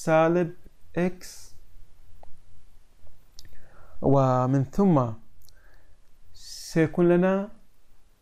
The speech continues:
آه، س-، هنا سالب سبعة.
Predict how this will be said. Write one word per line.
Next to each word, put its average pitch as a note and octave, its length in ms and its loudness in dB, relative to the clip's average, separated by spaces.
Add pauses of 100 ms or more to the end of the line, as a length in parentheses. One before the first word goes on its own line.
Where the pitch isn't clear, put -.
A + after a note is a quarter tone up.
(840)
آه، C#3 540 -2
س-، - 540 -12
هنا D3+ 340 2
سالب D#3+ 360 4
سبعة. E3 540 2